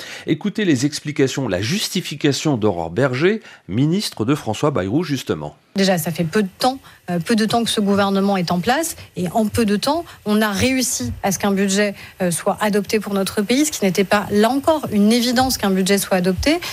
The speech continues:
Speaker 2: Le Parlement n'est pas à l'arrêt. On voit des parlementaires qui travaillent, et on a un certain nombre de textes et de dossiers qui avancent, et tant mieux. Mais oui, en effet, c'est une période qui est difficile. Et donc moi, je pense que le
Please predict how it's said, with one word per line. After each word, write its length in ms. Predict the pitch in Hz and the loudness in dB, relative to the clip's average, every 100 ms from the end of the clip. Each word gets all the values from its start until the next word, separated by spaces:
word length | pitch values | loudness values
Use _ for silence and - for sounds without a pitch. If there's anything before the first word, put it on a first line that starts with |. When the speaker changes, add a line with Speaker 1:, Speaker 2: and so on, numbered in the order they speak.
| - - | -4 0
Speaker 2:
Le 120 | 247 | 2
Parlement 360 | 247 233 226 | 2 4 4
n'est 120 | 220 180 | 4 2
pas 180 | 170 | 2
à 60 | 165 | 4
l'arrêt. 360 | 185 202 254 - - - - | 4 4 0 -2 -10 -10 0
On 80 | |
voit 120 | 185 190 | 2 4
des 100 | 180 | 2
parlementaires 480 | 180 180 185 220 | 2 4 4 2
qui 100 | - | 0
travaillent, 540 | - - 220 220 220 196 | -2 2 4 4 2 2
et 40 | |
on 160 | 196 208 | 4 4
a 60 | |
un 100 | 285 | 4
certain 280 | 214 202 196 | 2 0 0
nombre 140 | 196 196 | 0 2
de 100 | 185 | 2
textes 280 | 208 202 202 | 2 0 0
et 20 | |
de 100 | 185 | 2
dossiers 300 | 190 185 208 | 2 2 0
qui 160 | - - | -2 0
avancent, 440 | 220 208 233 226 - | 2 4 2 0 -2
et 80 | 180 | -2
tant 180 | 226 208 | 2 4
mieux. 220 | 220 381 - - - | 4 2 0 -2 0
Mais 120 | 185 180 | 0 4
oui, 160 | 285 392 | 4 2
en 120 | - 190 | 0 0
effet, 280 | 196 311 | 2 0
c'est 220 | 320 - 302 | 0 0 0
une 140 | 247 | 2
période 340 | 202 196 254 | 0 2 2
qui 120 | - 220 | 0 0
est 40 | |
difficile. 460 | 208 208 196 202 196 | 0 -2 -2 2 2
Et 40 | |
donc 140 | 233 | 4
moi, 120 | 262 294 | 4 2
je 100 | 233 | 2
pense 240 | 233 226 | 0 0
que 100 | 220 | 0
le 140 | 196 | 0